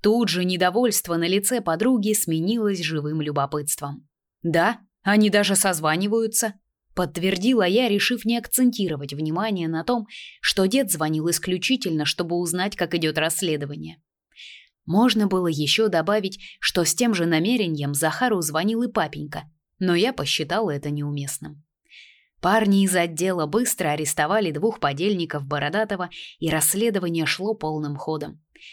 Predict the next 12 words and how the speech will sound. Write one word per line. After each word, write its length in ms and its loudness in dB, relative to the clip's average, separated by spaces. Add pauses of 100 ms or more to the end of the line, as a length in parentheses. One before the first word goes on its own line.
(160)
Учитывая, 560 0
что 200 -2
подключились 760 -2
папа 360 0
и 100 -2
дед, 220 0 (300)
троим 380 2
аферистам 600 -2
светили 480 0
очень 400 2
приличные 580 -2
сроки. 480 -6